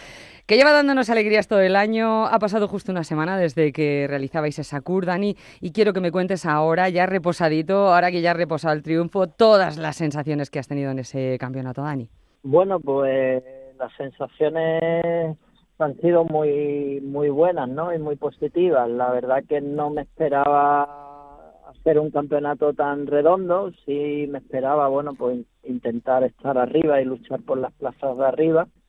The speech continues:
Speaker 1: Sí.
Speaker 2: y meterme en el grupo de, de ocho jinetes que, de esta lista ya corta que van a Jardí o a Kronberg.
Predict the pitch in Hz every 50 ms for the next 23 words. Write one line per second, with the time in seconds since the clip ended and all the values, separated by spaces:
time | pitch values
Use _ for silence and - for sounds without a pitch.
0 | _ _ - 151 143 139 135 127 - 135 135 135 139 139 135 139 135 131 131 135
1 | 127 135 139 135 127 139 135 135 135 131 131 131 131 127 131 135 131 135 - -
2 | 156 - - - - 131 135 135 - 135 123 _ _ - 139 131 131 131 127 131
3 | 127 127 127 - - - - 131 127 127 127 120 _ _ _ _ _ - 127 123
4 | 120 _ - - 127 123 131 123 - _ - 131 123 123 123 123 123 120 120 -
5 | - 135 123 - - 127 123 - 131 123 123 123 123 123 123 123 117 123 120 120
6 | 123 139 139 135 135 131 131 127 - 147 156 165 175 185 202 233